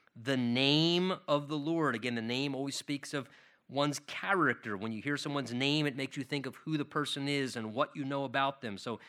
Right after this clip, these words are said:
speaks of the character of God, the nature of the Lord. "For he commanded and they were created." There's the Genesis account right there. God spoke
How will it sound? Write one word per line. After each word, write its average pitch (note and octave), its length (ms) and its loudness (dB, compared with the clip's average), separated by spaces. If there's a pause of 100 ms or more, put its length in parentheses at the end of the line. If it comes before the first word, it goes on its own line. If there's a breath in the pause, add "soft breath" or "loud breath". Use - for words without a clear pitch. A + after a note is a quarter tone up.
(180 loud breath)
speaks - 320 -4
of C3+ 180 -4 (200 soft breath)
the C#3 80 -6
character - 580 2
of F#2+ 80 -8
God, G2 280 0
the B2+ 100 -2
nature C3 640 0 (560 soft breath)
of A#2+ 160 -4
the A#2 80 -6
Lord. A2+ 440 -6 (220 soft breath)
"For D3+ 180 2
he G3+ 180 4
commanded E3 760 4
and C#3 280 -4 (100)
they C#3 220 2
were D3+ 300 6
created." D#3+ 600 -4
There's B2 340 -8
the A2+ 160 -10
Genesis A#2+ 480 -6
account D3 340 -4
right B2 200 -8
there. D#3 220 -2
God A2 320 -4
spoke - 520 -2